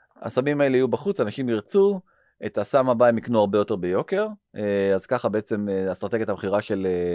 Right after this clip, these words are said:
אה, אמזון אקו, אה, כדי להפיץ את אלקסה, שהיא העוזרת האישית של, אה, אמזון, אה, אמר, אה, ג'ף בזוס, "אנחנו לא מוכרים אותם בהפסד, חוץ מכשהם בסייל."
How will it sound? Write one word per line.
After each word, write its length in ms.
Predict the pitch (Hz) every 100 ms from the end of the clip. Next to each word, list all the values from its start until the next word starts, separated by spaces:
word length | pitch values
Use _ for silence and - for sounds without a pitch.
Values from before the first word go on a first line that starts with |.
| 87
אה, 80 | 95
אמזון 340 | 104 95 87
אקו, 340 | 110 - 180 190 _ _ _ _ -
אה, 60 | -
כדי 220 | 92 95
להפיץ 340 | 95 - 113
את 120 | 104
אלקסה, 680 | 92 110 - - 90 85 82 71
שהיא 200 | - 90
העוזרת 380 | 85 101 98 87
האישית 300 | 82 101 90
של, 220 | 90 82
אה, 140 | 82 107
אמזון, 380 | 160 175 226 214 _ _ _ _ _ -
אה, 400 | 110 107 107 110 - 120
אמר, 340 | 127 143 151
אה, 120 | 151
ג'ף 220 | 135 151 139
בזוס, 360 | 156 151 - -
"אנחנו 480 | 117 123 127 123 123 _ -
לא 140 | 120
מוכרים 360 | 165 - 151 147 -
אותם 260 | 120 117
בהפסד, 340 | 110 - 202 233 _ - _
חוץ 280 | - 190 -
מכשהם 400 | 185 - 156 135
בסייל." 400 | 117 - 98